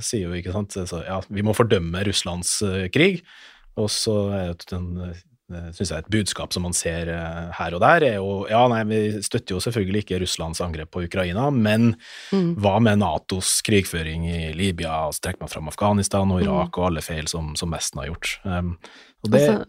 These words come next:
Speaker 2: ja, for det er mye sånn, eh, vestlig dobbeltmoral, og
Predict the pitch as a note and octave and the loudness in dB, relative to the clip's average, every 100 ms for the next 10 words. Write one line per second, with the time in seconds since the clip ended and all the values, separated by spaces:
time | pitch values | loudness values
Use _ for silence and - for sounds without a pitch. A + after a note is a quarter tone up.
0 | - G#3 G#3+ - - G#3+ G#3 F#3 F#3 F3+ | 4 6 6 4 4 6 6 6 6 4
1 | E3+ E3 D#3+ D#3 D#3 D3+ D3 C3+ _ _ | 6 6 6 6 6 4 2 -2 _ _
2 | - D#3 - - D3 C#3+ C3+ C3+ - C#3+ | -2 0 0 0 2 2 2 2 0 2
3 | C#3+ C3+ C3 C3 C3+ C3 C3 C3 | 4 4 4 2 2 2 2 -2